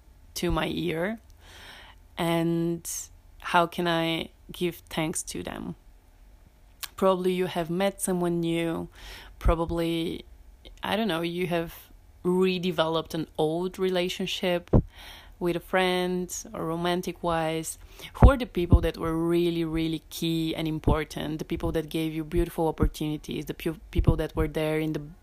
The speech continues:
good times and in the hard times. Really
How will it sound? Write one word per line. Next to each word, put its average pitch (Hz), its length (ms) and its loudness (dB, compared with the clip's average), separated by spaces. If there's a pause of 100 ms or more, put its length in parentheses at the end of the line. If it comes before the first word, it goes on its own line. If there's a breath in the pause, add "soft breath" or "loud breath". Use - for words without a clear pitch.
good 180 220 4
times 165 680 0
and 156 100 -10
in 160 100 -8
the 160 80 -6
hard 175 340 4
times. 156 580 0 (1000 loud breath)
Really 214 720 2